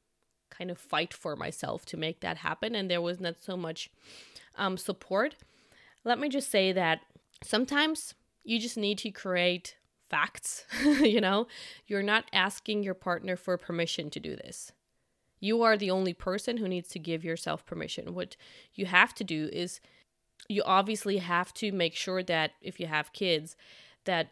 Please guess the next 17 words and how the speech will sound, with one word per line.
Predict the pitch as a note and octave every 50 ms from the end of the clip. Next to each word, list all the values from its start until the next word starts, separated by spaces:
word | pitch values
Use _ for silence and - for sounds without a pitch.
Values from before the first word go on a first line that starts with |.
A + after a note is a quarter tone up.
| _ -
they | G3 E3+ F3+ F3 F#3
are | F3+
well | F3 E3+ E3 E3 E3+
taken | E3 - F#3+ F3 - - E3+ D3+
care | - - D#3 D#3 E3
of. | F#3+ A#3+ D4 D4 - - - - _ _ _ _ _
Um, | F#3+ F3+ E3+ F3 F3 F3 F3 E3+ - _ _ _ _ _ _
if | - F#3 F#3 -
you | F3+
trust | - - F#3+ F3 - -
your | F#3+ F#3
husband | F#3+ F3 F3 F#3 F#3+ F#3+ G3 F#3+ - - - -
to | - - F3+
do | D#3 F3+ F3+ F#3
that, | F#3+ G3+ A#3 C#4+ E4 - _ _ - - - - - - - - _
um, | - F#3+ F#3 F#3 F#3+ F#3 F#3 F#3+ F#3+ _ _ _ _ _
then | G3 G3 F#3+ F#3 F#3 F#3+ F#3+